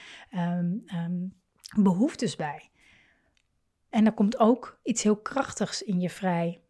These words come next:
als je moeder bent geworden. Wat vaak maakt dat je, ja, jezelf, zelf, dat je vaker die spiegel voelt van, "Hé,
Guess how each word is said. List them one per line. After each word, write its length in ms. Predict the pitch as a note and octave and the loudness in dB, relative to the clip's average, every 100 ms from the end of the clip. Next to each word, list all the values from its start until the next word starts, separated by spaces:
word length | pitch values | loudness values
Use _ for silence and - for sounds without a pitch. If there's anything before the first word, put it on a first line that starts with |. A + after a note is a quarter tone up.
| _ | _
als 200 | F#3+ - | -4 0
je 80 | F#3 | 2
moeder 240 | F#3 F3 | 2 2
bent 200 | F3 E3+ | 0 -2
geworden. 400 | - E3 E3 E3 | -4 -2 -2 -4
Wat 160 | F#3 - | -6 -4
vaak 280 | F#3+ F3+ - | 0 0 2
maakt 460 | G3+ G#3+ F3+ - | 2 2 0 -4
dat 220 | E3+ D#3 | -6 -4
je, 260 | F#3 F3 F3 - _ _ _ _ _ | -4 -2 -4 -8 _ _ _ _ _
ja, 340 | _ A#3+ A#3+ E3+ - | _ -2 -2 -4 -6
jezelf, 640 | D#3+ - E3+ E3+ - - _ _ _ _ _ - A3 C4 | -4 -2 -2 -4 -8 -16 _ _ _ _ _ -16 -12 -8
zelf, 380 | - A3 F3+ - | 0 0 0 -2
dat 280 | A3 G3+ | -2 -2
je 60 | - | 0
vaker 500 | G#3 F#3+ - F3 F3 _ _ | 2 2 2 -2 -4 _ _
die 100 | G#3 | -2
spiegel 440 | - - C#4 C4+ G#3 | 0 2 4 6 2
voelt 400 | - G3+ F#3 - | 2 0 0 -2
van, 180 | F#3 | -2
"Hé, 320 | G#3+ A#3+ F3+ | 2 4 2